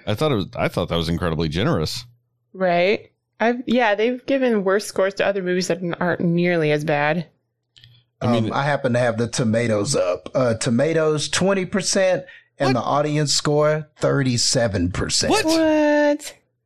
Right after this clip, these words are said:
Speaker 1: How
Speaker 2: Oh
Speaker 1: do
Speaker 2: my gosh.
Speaker 1: thirty-seven percent of the people like this movie? How do twenty percent of critics like this movie?
Speaker 3: Yeah,
Speaker 2: Wow.
Speaker 3: like, how?
Speaker 1: <laughs> That is mind-boggling.
Speaker 2: Yeah, that's surprising.
Speaker 1: I mean, <sighs> oh,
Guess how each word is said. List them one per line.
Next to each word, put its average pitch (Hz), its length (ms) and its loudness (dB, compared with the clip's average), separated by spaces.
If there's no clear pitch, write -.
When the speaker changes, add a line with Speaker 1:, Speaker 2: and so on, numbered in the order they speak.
Speaker 1:
How 185 140 -2
Speaker 2:
Oh - 20 2
Speaker 1:
do 190 120 2
Speaker 2:
my 170 80 2
gosh. - 20 2
Speaker 1:
thirty-seven 165 520 2
percent 147 320 0
of 143 60 0
the 123 40 -6
people 139 300 -2
like 123 180 0
this 123 180 -2
movie? 123 240 0
How 277 160 0
do 339 140 2
twenty 226 300 0
percent 196 340 0
of 156 80 -4
critics - 440 -4
like 110 180 -2
this 98 200 -2
movie? 80 440 -2
Speaker 3:
Yeah, 175 600 0
Speaker 2:
Wow. 147 240 -4
Speaker 3:
like, 92 600 -2
how? - 840 -2
Speaker 1:
<laughs> - 180 -6
That 113 240 0
is 165 220 0
mind-boggling. 95 1120 0
Speaker 2:
Yeah, 185 380 0
that's 202 240 -2
surprising. 180 640 0
Speaker 1:
I 156 100 0
mean, 180 360 2
<sighs> - 40 -18
oh, 135 880 -2